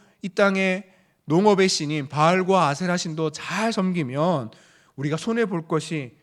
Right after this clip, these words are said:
없지 않은가." 그래서 당시 이스라엘은 여호와의 전에 바알과 아세라의 신상을 함께 가져다 두고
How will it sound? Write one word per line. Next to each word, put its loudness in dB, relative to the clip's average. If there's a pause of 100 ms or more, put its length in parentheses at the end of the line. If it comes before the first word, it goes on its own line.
없지 -4
않은가." -10
그래서 2
당시 4
이스라엘은 4 (360)
여호와의 8
전에 -2 (400)
바알과 0
아세라의 0
신상을 -4
함께 -4 (300)
가져다 -2
두고 -12